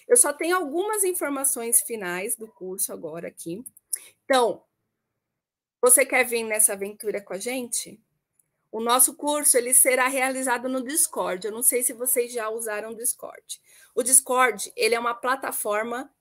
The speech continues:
gamificada, por isso que o Discord foi escolhido para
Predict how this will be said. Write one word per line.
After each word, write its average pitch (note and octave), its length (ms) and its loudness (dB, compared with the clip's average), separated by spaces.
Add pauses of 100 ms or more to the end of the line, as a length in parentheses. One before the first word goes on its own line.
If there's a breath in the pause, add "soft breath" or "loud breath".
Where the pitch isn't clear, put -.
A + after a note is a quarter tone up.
gamificada, A#3 840 0
por G3+ 180 -4
isso C4 220 0
que C4+ 180 -4
o C4 60 -6
Discord A#3 480 -2
foi A#3+ 180 -2
escolhido C4 500 0
para A#3+ 400 -4